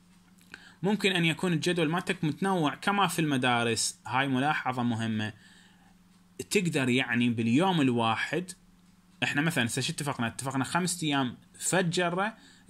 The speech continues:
تكون مثلًا إنجليزي. تقدر بطريقة أخرى إنه باليوم الواحد، على اعتبار مثلًا باليوم الواحد يونت كامل، تقدر بغير طريقة، إنه باليوم هذا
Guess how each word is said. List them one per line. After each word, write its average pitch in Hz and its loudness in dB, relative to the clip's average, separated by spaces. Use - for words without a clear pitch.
تكون 139 0
مثلًا 180 0
إنجليزي. 110 0
تقدر 170 0
بطريقة 151 -2
أخرى 127 -2
إنه 127 2
باليوم 131 2
الواحد، 151 2
على 123 4
اعتبار 135 0
مثلًا 139 0
باليوم 147 2
الواحد 151 0
يونت 127 2
كامل، 95 -6
تقدر 220 2
بغير 170 2
طريقة، 104 -2
إنه 120 2
باليوم 151 4
هذا 127 2